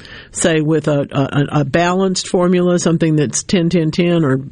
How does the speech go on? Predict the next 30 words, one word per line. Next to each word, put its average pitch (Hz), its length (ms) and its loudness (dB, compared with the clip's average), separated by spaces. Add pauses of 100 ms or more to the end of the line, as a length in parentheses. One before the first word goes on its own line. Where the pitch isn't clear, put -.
twenty 170 240 2
twenty 160 240 2
twenty 170 320 2
or 151 60 2
something 156 400 0
where 151 140 2
those 139 260 0
numbers 151 360 2
are 127 60 2
balanced, 160 580 0 (520)
this 202 240 2
may 185 100 2
be 180 200 2
the 170 100 0
year 165 420 2 (280)
to 175 100 0
pull 196 260 0
back 170 320 -4
on 165 140 2
the 151 80 2
nitrogen 151 640 0
and 131 160 2
just 165 320 0
fertilize 151 540 -2
them 156 140 2
with 147 140 0
the 147 80 -2
phosphorus 139 560 -2
and 135 140 2
potassium. 131 720 -2